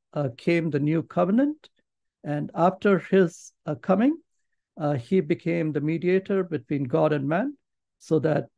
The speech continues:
uh, there is no need for sacrifices, uh, like we see in the Old Testament. So we read in Hebrews, uh, twelve twenty-four, "And to Jesus, uh, the mediator of the new covenant." And because, uh, he is the mediator,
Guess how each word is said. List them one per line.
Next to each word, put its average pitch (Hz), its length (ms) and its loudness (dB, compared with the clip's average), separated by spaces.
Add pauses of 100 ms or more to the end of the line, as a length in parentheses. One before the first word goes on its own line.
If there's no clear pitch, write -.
uh, 147 160 -4
there 151 180 0
is 147 200 -4
no 175 140 4
need 165 280 -2
for 151 120 -8
sacrifices, 190 1000 -2 (480)
uh, 151 260 -4
like 160 300 -2
we 151 100 0
see 240 480 -2
in 143 200 -2
the 139 360 -2
Old 147 220 0
Testament. - 600 -10 (640)
So - 200 -4
we 160 120 2
read 180 260 4
in 151 100 0
Hebrews, 175 800 -2
uh, 151 200 -2
twelve - 280 0
twenty-four, 190 580 -4 (480)
"And 147 300 -4
to 156 80 -2
Jesus, 175 800 -2
uh, 147 160 -6
the 127 120 -6
mediator 165 640 0
of 135 120 -4
the 135 80 -8
new 151 180 -2
covenant." 226 640 -4 (560)
And 147 420 -4
because, 196 580 2 (100)
uh, 160 140 -2
he 180 200 -2
is 180 140 0
the 165 100 0
mediator, 190 640 0